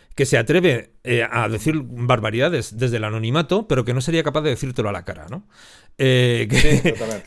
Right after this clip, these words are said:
Speaker 1: es el
Speaker 2: Una
Speaker 1: típico
Speaker 2: maquinita detrás del escudo.
Speaker 1: Claro, claro, claro. Es el típico que se, que se escuda en, en este tipo de historias, ¿no?
Speaker 2: Sí, conocía a la prima que, que Elena es la superista favorita y
Speaker 1: Sí.
Speaker 2: que la vetaban ahí.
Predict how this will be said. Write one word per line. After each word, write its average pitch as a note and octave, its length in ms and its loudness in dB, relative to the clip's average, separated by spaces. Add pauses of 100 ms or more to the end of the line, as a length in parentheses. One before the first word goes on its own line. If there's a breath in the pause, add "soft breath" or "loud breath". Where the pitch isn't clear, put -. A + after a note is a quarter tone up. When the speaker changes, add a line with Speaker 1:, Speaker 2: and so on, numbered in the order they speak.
Speaker 1:
es D#3+ 100 2
el D#3+ 80 8
Speaker 2:
Una C3 60 -4
Speaker 1:
típico D3 180 6
Speaker 2:
maquinita E3 460 8
detrás E3+ 280 4
del D#3 240 6
escudo. D3+ 260 4
Speaker 1:
Claro, C#3 460 6 (160)
claro, A#2+ 240 0
claro. A2+ 180 -2
Es A#2 100 -4
el C#3 80 -2
típico D3+ 180 0
que E3 80 0
se, B2 240 -4
que A#2 100 -8
se B2 120 -6
escuda C#3 440 0
en, A#2+ 280 -6
en A#2 100 -6
este A#2+ 180 -6
tipo A2+ 180 -6
de G2+ 40 -6
historias, F2 460 -14
¿no? E3+ 120 -10 (640)
Speaker 2:
Sí, A#2 260 -16
conocía A2 280 -8
a - 20 0
la D#3 100 2
prima F3 280 2
que, E3+ 260 6
que D#3 140 4
Elena E3+ 380 6
es D3+ 100 -4
la D3 220 0
superista C3+ 380 -2
favorita E3 520 2
y D3+ 60 0
Speaker 1:
Sí. A#2+ 120 0
Speaker 2:
que B2 80 -2
la A2+ 80 -2
vetaban A2+ 460 -2
ahí. G2 160 -18